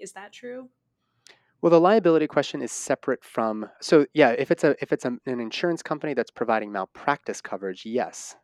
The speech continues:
Speaker 2: that would
Speaker 1: Mm-hmm.
Speaker 2: actually be a concern. Like, the vaginal breach conversation is interesting. So if a
Speaker 1: Mm-hmm.
Speaker 2: baby's butt down and I say, "Hey, you know, we can have a,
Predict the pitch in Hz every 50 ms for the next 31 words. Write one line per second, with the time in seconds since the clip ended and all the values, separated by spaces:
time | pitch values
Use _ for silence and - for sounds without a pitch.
0 | _ _ _ - 131 127 117 113 110 107 107 - - - 104 101 104 98 95 _
1 | - 101 - - - 101 85 - - _ - 123 127 - - 127 117 139 135 147
2 | 147 - 139 120 101 107 117 131 - - - 135 135 131 - - 143 139 - 147
3 | 131 110 101 - - 120 - - 104 - - - - - - - - - 131 123
4 | 113 - 127 120 143 151 - 123 104 101 _ - 117 110 - _ - 123 139 123
5 | 95 90 87 90 - _ _ - 113 110 113 127 127 - - 117 101 98 - -
6 | 170 170 120 92 - _ _ _ _ _ _ _ _ _ _ _ _ _ _ _
7 | _ - 123 117 113 110 117 123 - 127 120 113 110